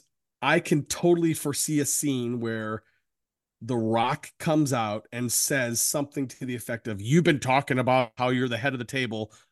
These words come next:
I'm the head of the table," blah, blah, blah, that kind of thing. Th-, that to me makes sense. I don't know how you get there though. I, right? Because I don't know how you get from now until WrestleMania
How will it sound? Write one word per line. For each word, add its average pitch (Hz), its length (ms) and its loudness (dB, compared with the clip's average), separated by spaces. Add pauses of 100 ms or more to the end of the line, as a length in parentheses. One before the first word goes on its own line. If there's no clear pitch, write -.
(300)
I'm 139 480 2
the 113 160 0
head 123 160 2
of 107 80 -6
the 107 80 -6
table," 98 500 -8 (440)
blah, 117 120 0
blah, 117 140 2
blah, 95 340 0
that 107 240 -2
kind 95 180 -10
of 85 60 -14
thing. 67 280 -16 (1000)
Th-, 120 160 -4 (240)
that 180 440 2
to 180 100 4
me 151 320 8
makes 123 340 4
sense. - 720 0 (640)
I 143 80 4
don't 151 120 2
know 139 60 -2
how 131 160 0
you 117 220 -2
get 107 340 -8 (120)
there 80 200 -8
though. 85 360 -10 (300)
I, 127 180 2 (240)
right? 143 340 4
Because 135 480 2 (320)
I - 20 4
don't 170 100 6
know 175 60 6
how 156 120 6
you 143 120 8
get 147 320 0 (220)
from 127 360 2
now 131 640 -4
until 120 800 -2 (140)
WrestleMania 113 960 0